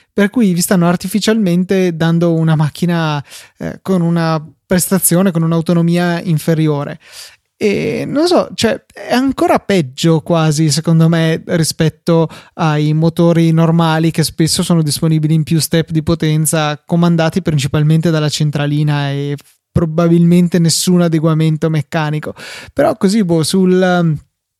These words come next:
eh, sulle batterie non so perché nella mia testa, eh, fa un effetto peggiore.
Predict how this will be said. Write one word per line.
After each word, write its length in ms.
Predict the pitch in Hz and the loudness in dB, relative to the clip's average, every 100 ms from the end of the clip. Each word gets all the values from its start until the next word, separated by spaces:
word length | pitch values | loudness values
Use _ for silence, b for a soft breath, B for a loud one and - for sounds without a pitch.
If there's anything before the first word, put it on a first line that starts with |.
| _ _ | _ _
eh, 280 | 180 165 - - | -4 -4 -4 -6
sulle 340 | - 220 233 | -2 2 2
batterie 600 | 208 185 - 170 185 208 | 2 -2 -2 0 2 2
non 260 | 214 233 214 | 2 2 0
so 260 | - 233 202 | 0 -2 -2
perché 420 | 208 185 190 190 | -4 -4 -2 -2
nella 240 | 190 170 | 0 0
mia 160 | 165 170 | 0 0
testa, 680 | 165 156 - 170 165 175 | 0 -2 -2 -2 -2 -2
eh, 200 | - - - | -6 -10 -12
fa 300 | - 170 160 | -8 -4 0
un 120 | 165 | 0
effetto 400 | 156 165 - 156 | -2 -4 -4 -4
peggiore. 600 | 151 135 156 147 147 | -4 -2 -2 -2 -4